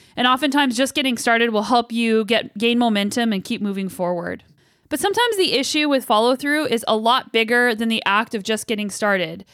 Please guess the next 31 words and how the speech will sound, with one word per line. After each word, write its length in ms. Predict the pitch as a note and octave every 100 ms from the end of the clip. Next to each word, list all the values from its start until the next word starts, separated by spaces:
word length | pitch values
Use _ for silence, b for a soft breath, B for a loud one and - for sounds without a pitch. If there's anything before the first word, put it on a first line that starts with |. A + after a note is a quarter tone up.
| b b
And 140 | - B3
here 180 | D4+
are 60 | E4
some 200 | E4 C#4+
ways 300 | C4 B3+ A#3+
that 80 | A#3+
I 240 | A#3 A3 -
identified 760 | G#3+ G3+ A3+ A3 - G#3+ G3+ G3
that 120 | -
can 140 | G3
help. 320 | F#3+ F#3 - - _ b b b
Number 260 | B3 B3 C#4+
one, 320 | B3+ F#3 E3 - -
learn 300 | A3+ C#4+ E4
to 100 | D4+
say 280 | - D4 C4
no. 560 | A#3 B3+ A3+ D#3+ - b b b b
Sometimes 420 | - D4 E4 F4
we 80 | E4
make 220 | D#4 C#4
commitments 460 | - B3+ B3+ D4 C4+
that 120 | C#4
we 120 | A#3+
didn't 160 | A#3+ B3
want 160 | C4 B3
to 60 |
do 140 | A#3 A#3+
in 100 | A3+
the 60 |
first 320 | - G#3 G#3+
place. 440 | - F#3 E3 F3